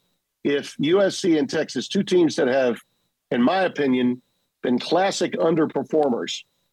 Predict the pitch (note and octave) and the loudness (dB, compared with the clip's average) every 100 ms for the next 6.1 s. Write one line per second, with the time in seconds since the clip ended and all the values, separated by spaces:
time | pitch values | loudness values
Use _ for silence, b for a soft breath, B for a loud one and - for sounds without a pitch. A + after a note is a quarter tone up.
0 | _ - D3 B2+ B2+ B2+ C#3 B2+ C#3 C#3 | _ -4 0 2 4 2 2 -2 0 0
1 | A#2+ C3 A2+ C3+ B2+ G#2+ - b b _ | 0 -2 0 0 0 -4 -10 b b _
2 | _ _ A#2+ E3+ F#3 F#3 F#3 D3 D#3 C#3 | _ _ 0 0 2 2 2 2 2 0
3 | - D3+ C3 - C3+ B2 A#2 A2 - _ | 0 0 0 -2 -2 0 0 -2 -6 _
4 | - - B2+ - D#3 C#3 - G#2+ D3+ C3 | -14 -8 -6 -2 0 0 -2 -4 -2 -2
5 | - D3 A#2 G#2 C3+ A#2 - G#2 G#2 G#2+ | -2 -2 -2 0 0 0 0 2 2 2
6 | F#2+ | 0